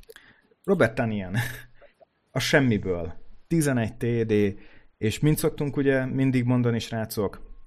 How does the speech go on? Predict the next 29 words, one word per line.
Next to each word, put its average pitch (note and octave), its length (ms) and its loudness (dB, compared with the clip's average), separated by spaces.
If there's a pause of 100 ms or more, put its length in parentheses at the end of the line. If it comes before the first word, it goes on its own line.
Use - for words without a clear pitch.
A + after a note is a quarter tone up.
ha D3+ 160 2
egy B2 80 0
Titan B2+ 380 2
már A2 180 0
hozza A2 340 0
a F2+ 120 -6
T C3 240 2
D-t, G#2+ 280 -2
akkor - 260 -2
már G#2+ 200 2
jó A#2+ 180 8
volt A2 240 -2
a G2+ 40 -4
héten. G2 580 -6 (140)
Nem D3+ 180 0
is D3 100 0
kell B2 180 0
nekünk G#2+ 320 -4
több. F2+ 300 -4 (580)
Tonyan B2+ 640 -2
tökéletes A2 600 -2
volt. G2+ 340 0
Én A2+ 120 -2
úgy C3 60 4
gondolom, B2+ 220 0
hogy A2+ 120 0
nagyon A#2+ 340 4
jó, G#2+ 260 -2 (340)
ö, G2+ 500 0